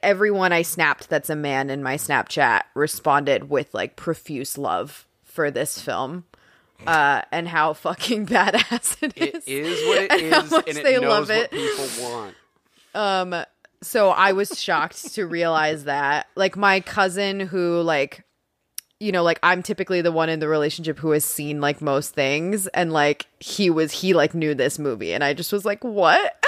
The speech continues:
Speaker 1: <laughs> Face Off. Like, this is what people were watching. Uh, makes sense. So I'm gonna give it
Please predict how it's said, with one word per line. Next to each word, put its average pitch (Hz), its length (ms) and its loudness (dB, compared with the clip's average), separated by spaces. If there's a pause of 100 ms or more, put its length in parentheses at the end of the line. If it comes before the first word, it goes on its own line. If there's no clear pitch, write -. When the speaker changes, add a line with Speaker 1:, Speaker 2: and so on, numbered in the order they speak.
(600)
Speaker 1:
<laughs> 359 60 2 (920)
Face 220 320 2
Off. 165 320 2
Like, 226 240 2
this 240 200 0
is 233 140 -4
what 202 180 -2
people 180 300 -6
were 170 160 -2
watching. 147 580 -8
Uh, 196 540 4 (280)
makes 277 240 -8
sense. - 340 -10 (100)
So 226 540 2 (1040)
I'm 240 200 0
gonna 262 300 0
give 254 380 0
it 247 320 2